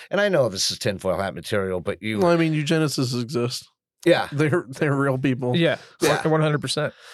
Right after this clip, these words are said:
Speaker 1: You know, so you have to ask yourself, okay, when you look at this and you talk about that, this is one of the things that can be utilized to combat that.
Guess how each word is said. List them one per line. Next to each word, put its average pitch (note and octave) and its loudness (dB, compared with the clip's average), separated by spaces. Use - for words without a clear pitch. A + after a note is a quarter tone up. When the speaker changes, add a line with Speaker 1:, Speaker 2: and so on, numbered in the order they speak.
Speaker 1:
You D#3 2
know, C#3+ 4
so D3 2
you D3 2
have D#3 4
to - 2
ask C3+ 0
yourself, A2+ 0
okay, B2 -2
when A2+ -4
you A2 -6
look B2 -6
at C#3+ -10
this G#2 -4
and G#2 -8
you G2 -8
talk A#2+ -4
about F2+ -4
that, F#2 -4
this D3+ -4
is F#3 -6
one D3+ -6
of C3 -6
the A2+ -6
things C3 -4
that G#2 -8
can G#2+ -6
be G2 -4
utilized A#2 -2
to - -12
combat C#3 -4
that. - -10